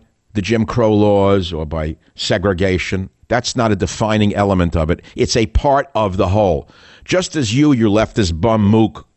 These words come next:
rat, cannot be defined by the worst in you, there's more to you than just the worst part of you, so too America in the fifties was an incredible, great nation."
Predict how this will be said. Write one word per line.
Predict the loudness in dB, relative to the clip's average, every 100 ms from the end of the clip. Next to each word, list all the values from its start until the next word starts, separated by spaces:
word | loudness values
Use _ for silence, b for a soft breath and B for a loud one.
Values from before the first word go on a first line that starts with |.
| -8
rat, | -4 -4 -6 -14 -20 _ b b b b b
cannot | -4 -2 -2
be | -2
defined | 0 -2 0 0
by | 0
the | 0
worst | 2 2 2 0 0
in | 2
you, | 2 0 -4 _ _ _ _ _ _ _ -4
there's | -2 0
more | 2 2
to | 2
you | 0
than | 0
just | -2 -2
the | 0
worst | 2 2 0 -4
part | -2 0
of | 0
you, | 0 -2 b b b b b
so | -4 0 0
too | 0 0 0
America | 2 0 0 0 -2 -6 b b b
in | -2
the | -2
fifties | 0 -4 -2 -2 0
was | 0 0
an |
incredible, | -2 -2 -2 0 0 -4 -6 -4
great | -2 -2 -2
nation." | 0 0 -2 -8